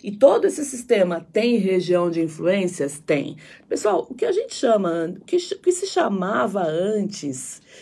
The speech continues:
de almas, campos de almas, é, de, sei lá, almas, a gente chama hoje de campos, tá? Essa é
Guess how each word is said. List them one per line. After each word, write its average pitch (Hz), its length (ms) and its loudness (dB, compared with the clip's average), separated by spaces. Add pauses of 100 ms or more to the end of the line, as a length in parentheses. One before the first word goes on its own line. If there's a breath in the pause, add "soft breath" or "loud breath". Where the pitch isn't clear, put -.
(120 loud breath)
de 185 220 -4
almas, 180 1120 -2
campos 202 640 -2
de 175 140 -4
almas, 165 600 0 (360 loud breath)
é, - 360 -6
de, 156 220 -16
sei 160 140 -4
lá, 156 100 -6
almas, 175 420 4
a 190 40 4
gente 240 220 -4
chama 202 280 0
hoje 185 300 2
de 247 320 4 (880 soft breath)
campos, 160 840 -4
tá? 233 340 -2
Essa 208 360 0
é 208 280 6